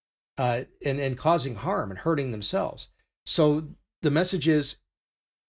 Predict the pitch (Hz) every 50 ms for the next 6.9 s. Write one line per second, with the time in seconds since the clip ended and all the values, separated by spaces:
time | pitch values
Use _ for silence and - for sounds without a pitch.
0 | _ - 123 - - 135 156 190 202 202 190 185 185 - 180 170 165 147 143 143
1 | 139 147 147 123 - 151 143 139 135 127 127 123 - - - - - - - 139
2 | 139 143 143 - 147 135 - - 120 - - - 156 160 165 135 123 135 156 151
3 | 127 117 113 107 98 - - _ _ _ _ 135 123 - - - 131 120 - -
4 | 147 139 - 131 113 110 120 143 156 151 - _ - 139 120 - - 131 - -
5 | 139 120 113 113 110 - _ 147 135 127 - - - 117 - _ - 226 226 175
6 | 123 107 104 - _ _ _ _ _ _ _ _ - 156 147 147 -